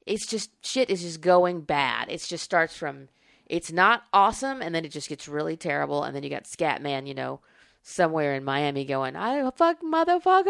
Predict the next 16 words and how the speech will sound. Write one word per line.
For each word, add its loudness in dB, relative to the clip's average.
I 6
gotta -4
get -8
this -10
kid -4
out -4
of -8
there." -10
It's -20
the -12
same -2
thing -4
here. -4
You've -8
got -2
Chris 0